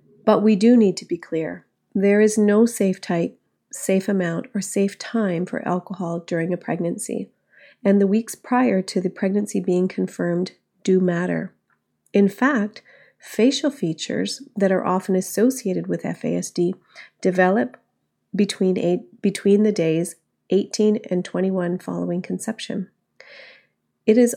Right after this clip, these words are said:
also really important to note that less than ten percent of people who have F A S D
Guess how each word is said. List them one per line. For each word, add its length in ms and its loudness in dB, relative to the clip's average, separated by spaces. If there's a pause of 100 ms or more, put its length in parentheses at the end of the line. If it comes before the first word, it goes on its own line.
also 460 2
really 380 4
important 420 2
to 60 -2
note 300 0
that 120 0
less 220 0
than 240 -2
ten 300 0
percent 480 -2
of 120 -12
people 260 0
who 100 0
have 340 0
F 240 -2
A 140 0
S 220 -4
D 280 -2